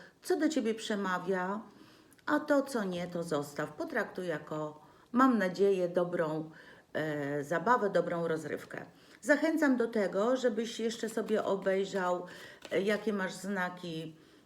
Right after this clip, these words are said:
mm, to znaczy policzył ascendent i z planety osobiste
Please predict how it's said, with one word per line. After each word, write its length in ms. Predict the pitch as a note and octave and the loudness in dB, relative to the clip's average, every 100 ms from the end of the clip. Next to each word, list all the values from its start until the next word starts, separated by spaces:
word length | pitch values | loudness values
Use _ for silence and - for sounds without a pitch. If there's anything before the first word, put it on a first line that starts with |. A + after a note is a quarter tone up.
| _ - - | _ -20 -4
mm, 260 | D3+ E3+ E3+ E3+ E3 D#3+ | -2 0 -2 -4 -4 -6
to 100 | D#3+ | -4
znaczy 240 | E3+ F3+ G3+ | -2 0 2
policzył 680 | A#3 C4+ C4+ - - A2 A2+ - - - - - - | 6 8 8 4 -2 -2 -2 -12 -18 -18 -18 -6 -2
ascendent 920 | F#3 - A#3 G3+ G#3 F#3+ E3+ E3 E3 | -2 0 0 2 2 2 0 -2 -8
i 440 | - F#3 F3+ C#3 | -6 -6 -4 -6
z 100 | D#3+ | -8
planety 520 | D#3 G3 F3 F#3 G3 - | -2 -2 0 -2 -4 -2
osobiste 920 | E3 F#3 F3+ B3+ B3+ - G#3 F3+ | -2 -4 -4 -4 -4 0 0 0